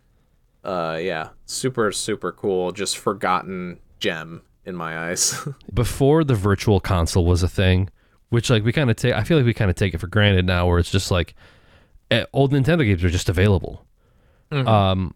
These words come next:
Speaker 2: they, they did some special releases, uh, anniversary collections that I just wanna shout out. Uh,
Speaker 1: I have
Speaker 2: the
Speaker 1: a couple of those too, yeah.
Speaker 2: Mega Man anniversary collection was cool.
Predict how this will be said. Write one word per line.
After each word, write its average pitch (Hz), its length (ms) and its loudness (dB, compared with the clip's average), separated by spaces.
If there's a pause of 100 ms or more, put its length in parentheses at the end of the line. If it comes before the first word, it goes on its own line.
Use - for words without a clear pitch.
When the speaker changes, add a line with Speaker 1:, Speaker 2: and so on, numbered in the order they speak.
Speaker 2:
they, 113 500 2
they 110 160 4
did 131 160 2
some 127 160 0
special 120 420 2
releases, 98 920 2 (580)
uh, 95 200 4
anniversary 95 600 4
collections 92 800 2
that 90 100 0
I 90 80 4
just 87 160 0
wanna 90 160 0
shout 90 280 2
out. 92 360 2 (640)
Uh, 87 440 4
Speaker 1:
I 117 60 2
have 107 80 4
Speaker 2:
the 90 60 2
Speaker 1:
a 85 40 0
couple 82 220 0
of 80 60 -12
those - 200 -10
too, 73 260 -14
yeah. - 100 -18
Speaker 2:
Mega 110 320 2
Man 101 460 4 (260)
anniversary 101 520 4
collection 104 400 2
was 98 100 2
cool. 104 560 2